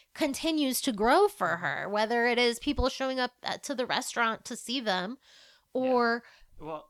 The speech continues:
Speaker 2: it's really crazy to think that, okay, so she was exploiting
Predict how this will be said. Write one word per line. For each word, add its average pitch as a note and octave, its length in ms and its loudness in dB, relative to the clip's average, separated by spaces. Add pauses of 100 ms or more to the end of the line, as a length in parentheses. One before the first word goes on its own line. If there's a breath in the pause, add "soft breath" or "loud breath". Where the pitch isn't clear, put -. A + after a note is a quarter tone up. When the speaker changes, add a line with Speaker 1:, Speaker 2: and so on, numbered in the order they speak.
(120)
Speaker 2:
it's F3+ 200 -8
really G#3 180 -4
crazy E3+ 320 -4
to C#3+ 80 -8
think C3+ 260 -2
that, A#2 240 0
okay, B2+ 240 0
so C#3 180 0
she D3+ 220 0
was C#3+ 300 2
exploiting B2+ 720 -4